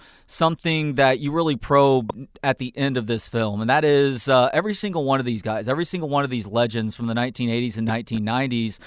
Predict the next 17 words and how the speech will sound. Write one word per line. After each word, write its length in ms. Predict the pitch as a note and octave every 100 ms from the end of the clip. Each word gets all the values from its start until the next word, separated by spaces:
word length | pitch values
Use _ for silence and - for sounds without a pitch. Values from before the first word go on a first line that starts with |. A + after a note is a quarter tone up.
| - - -
eventually 400 | C3 F#3 F#3 D3+
reaches 340 | A#2+ D3 D3
that 240 | A#2+ A#2+ -
point 300 | C3+ C#3 -
where 100 | B2
they're 140 | A#2+
not 300 | A#2 B2+ D3+
willing 340 | B2 C3 C3+ A#2+
to 100 | A2+
push 300 | - G3 -
themselves 580 | B2+ G#2+ - G#2 G#2
because 320 | A#2+ A#2 B2+ A#2
they 160 | C3+
know 560 | C3 D#3+ D#3 B2 A#2+ A#2 - - -
that 340 | A#2 B2 B2+ C3+
it 160 | C3+
could 340 | - C#3+ C3+